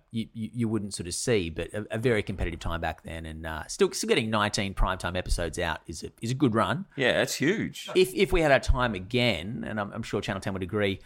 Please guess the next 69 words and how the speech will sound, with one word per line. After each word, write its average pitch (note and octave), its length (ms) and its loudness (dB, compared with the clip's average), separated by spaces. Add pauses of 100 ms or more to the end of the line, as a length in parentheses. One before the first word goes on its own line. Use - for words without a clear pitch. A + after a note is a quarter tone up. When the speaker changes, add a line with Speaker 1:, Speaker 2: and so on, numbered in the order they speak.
(120)
Speaker 1:
you'd B2+ 160 0
want C3+ 160 2
to A2 40 0
run G2 140 2
it - 80 -4
later F2 260 2
at - 80 -10
night. - 220 -6
Having C#3 200 0
a A2+ 40 0
P A#2 160 4
G G#2 140 0
rating, G#2 300 2
so B2+ 280 2
much A#2+ 180 2
of G#2+ 40 -4
the G#2 60 -2
fun F#2+ 180 -4
gets F#2+ 180 -4
Speaker 2:
Mm. - 160 -4
Speaker 1:
ripped G2+ 240 -2
out F#2 300 2
and F2 80 -12
just, - 320 -8
Speaker 2:
That's - 120 -4
Speaker 1:
just - 60 -2
Speaker 2:
one A#3+ 80 4
of B3 60 4
the F#3 60 2
Speaker 1:
left - 80 0
on B2 60 8
the, A#2+ 40 8
Speaker 2:
problems D#3 240 0
of F#2+ 80 -2
T G2 160 4
V E2 100 0
Speaker 1:
on D#2+ 40 0
the E2 60 2
Speaker 2:
networks C#2+ 300 -2
in G#2 60 -4
Speaker 1:
floor. F#2+ 100 0
Speaker 2:
Australia. A#2 460 2
They F2 140 2
keep D3+ 240 -4
running A2 300 4
these E2+ 160 0
shows G2+ 400 4
that F2 80 0
are E2+ 40 -2
supposed - 340 2
to F2 60 -6
be F2 80 -2
late E2 200 2
at A#1+ 80 -4
night. F#2+ 300 4
They F#2+ 80 -6
go, G2+ 140 0
"Oh, - 20 -2
it's A#2+ 140 -6
such - 180 0
a - 40 -4
great G#2 220 0
show. D#3 240 6
Let's C#3+ 240 0
run C#3 160 4
it A#2+ 80 2
in G#2 100 -2
prime D#3 320 2
time G#2+ 360 2